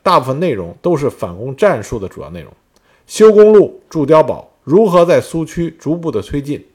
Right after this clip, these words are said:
蚕食当时中央红军的根据地。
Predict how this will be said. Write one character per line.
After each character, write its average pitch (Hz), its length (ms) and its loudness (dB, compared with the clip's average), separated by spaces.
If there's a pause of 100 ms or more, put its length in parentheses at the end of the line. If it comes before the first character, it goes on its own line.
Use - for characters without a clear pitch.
(360)
蚕 190 400 -2
食 127 400 -8 (520)
当 156 220 -2
时 120 280 -4
中 147 200 -6
央 139 100 -4
红 113 220 -12
军 131 140 -8
的 110 100 -8
根 120 180 -8
据 117 100 -10
地。 131 180 -12